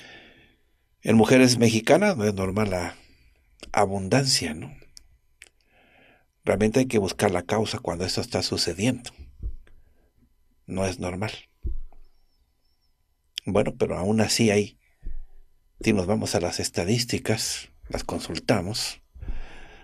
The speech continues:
treinta por ciento de las mexicanas tienen alteraciones en su sangrado, por lo tanto,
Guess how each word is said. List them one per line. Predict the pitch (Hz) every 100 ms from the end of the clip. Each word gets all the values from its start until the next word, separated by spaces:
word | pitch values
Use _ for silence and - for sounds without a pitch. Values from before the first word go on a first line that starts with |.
| _ -
treinta | 107 113 110
por | 104 95
ciento | 113 117 107
de | 95
las | 90 92
mexicanas | 87 104 - 120 139 - - - - - _ _ - - - -
tienen | 123 123
alteraciones | 90 - 98 90 - 107 98
en | 92
su | 85 87
sangrado, | - 85 92 170 135
por | -
lo | 85
tanto, | 85 95 87 101 98 87